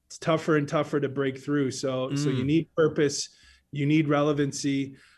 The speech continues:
Speaker 1: Uh, and those are just a few of the things, uh, you know, I've learned along the way, uh,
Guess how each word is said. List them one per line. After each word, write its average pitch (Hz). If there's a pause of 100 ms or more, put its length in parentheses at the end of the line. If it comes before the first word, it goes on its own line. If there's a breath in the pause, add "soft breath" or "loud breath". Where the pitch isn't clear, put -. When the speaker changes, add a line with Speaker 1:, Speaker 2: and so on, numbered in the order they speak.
(140)
Speaker 1:
Uh, 139
and 143
those 170
are 170
just 165
a 147
few 165
of 151
the 147
things, 151
uh, 131
you 143
know, 135
I've 131
learned 139
along 131
the 123
way, 131
uh, 131